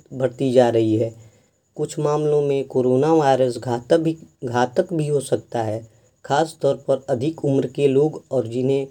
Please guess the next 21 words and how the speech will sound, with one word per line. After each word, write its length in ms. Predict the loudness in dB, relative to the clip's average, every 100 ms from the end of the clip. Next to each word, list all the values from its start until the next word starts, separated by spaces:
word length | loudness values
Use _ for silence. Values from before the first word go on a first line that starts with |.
| -14 _ _
पहले 320 | -4 0 0
से 200 | 0 0
अस्थमा, 500 | 0 0 -4 -2 -2
डायबिटीज़ 840 | 0 2 2 0 -12 -8 -6 0 2
और 140 | 2
हार्ट 360 | 2 0 0 -10
की 220 | -12 -4
बीमारी 520 | -2 0 -2 -4 -4
है। 200 | -4 -8 -18 _ _ _ _ _ _ _ _ _ _ _ _ _ _ -4
नंबर 300 | 0 0 0
तीन, 400 | -4 -8 -8 -2
क्या 160 | 2 4
है 380 | 4 8 8 6
इससे 480 | 0 -10 -2 2
बचाव 440 | 2 0 -2 0 0
के 140 | 2
उपाय? 440 | -2 2 2 2 -2 -14 _ _ _ _ _ _ -8
स्वास्थ्य 420 | 0 0 2 6
मंत्रा-, 580 | 6 6 4 4 4 0
मंत्रालय 680 | 0 0 0 4 6 6 4
ने 300 | 4 2